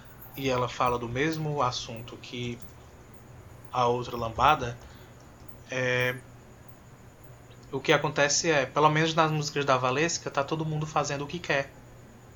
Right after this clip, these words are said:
Tá todo mundo, é, fazendo junto.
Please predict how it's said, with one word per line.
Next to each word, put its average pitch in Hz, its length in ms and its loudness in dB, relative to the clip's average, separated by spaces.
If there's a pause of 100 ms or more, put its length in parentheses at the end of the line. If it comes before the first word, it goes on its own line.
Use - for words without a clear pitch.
(200)
Tá 123 100 0
todo 135 240 -2
mundo, 139 560 -4 (1200)
é, 123 200 0
fazendo 143 420 0
junto. 135 500 -4